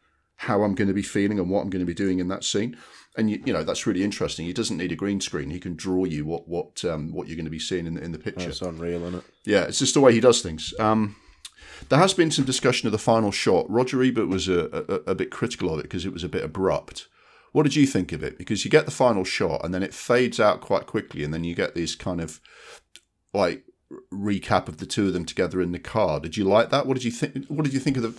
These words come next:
Speaker 1: actually, step back. What did you think of the final shot overall and the ending? How, how did, how did, how did that work
Speaker 2: Like,
Speaker 1: for you?
Speaker 2: just the kind of recap of them?
Speaker 1: Mm. No,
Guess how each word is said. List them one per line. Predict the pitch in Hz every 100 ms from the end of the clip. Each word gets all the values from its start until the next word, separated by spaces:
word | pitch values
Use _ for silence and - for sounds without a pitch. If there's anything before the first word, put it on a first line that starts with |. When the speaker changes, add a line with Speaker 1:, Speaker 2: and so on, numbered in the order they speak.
| - -
Speaker 1:
actually, | - 101 85
step | - 160
back. | 101 - - _
What | 165
did | 151
you |
think | 139 139
of | 120
the |
final | 117 110 95
shot | - 98
overall | 87 90 80 73
and | 73
the | 85
ending? | 80 69 73
How, | 85 -
how | 87
did, | 85 -
how | 95
did, | 85
how | 101
did | 90
that | 87 80
work | 80
Speaker 2:
Like, | 139 98
Speaker 1:
for |
you? | 101
Speaker 2:
just | 113
the | 131
kind | 131 123
of | 113
recap | 131 131 127 123
of | 113
them? | 135 156 90 82 -
Speaker 1:
Mm. | 104 90 82 _ -
No, | -